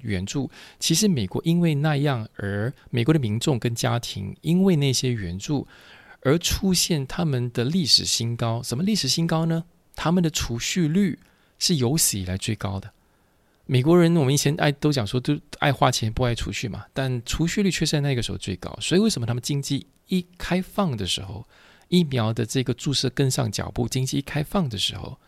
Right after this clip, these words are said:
它的经济复苏非常快，非常强劲，因为大家都有储蓄嘛，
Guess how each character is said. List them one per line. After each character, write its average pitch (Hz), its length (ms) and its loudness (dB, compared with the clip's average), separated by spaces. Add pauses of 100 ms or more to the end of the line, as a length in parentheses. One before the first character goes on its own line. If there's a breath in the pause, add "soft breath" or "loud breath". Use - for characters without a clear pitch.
(580 soft breath)
它 151 140 0
的 180 80 2
经 160 160 2
济 156 80 2
复 143 160 -2
苏 135 100 -2
非 135 340 -2
常 95 220 -4
快， 110 240 -4
非 147 300 -2
常 101 200 -2
强 92 240 -6
劲， 107 240 -4 (460 loud breath)
因 165 100 -2
为 165 60 2
大 156 160 -2
家 170 160 0
都 170 240 2
有 117 100 0
储 123 220 -4
蓄 185 160 -2
嘛， 117 180 -6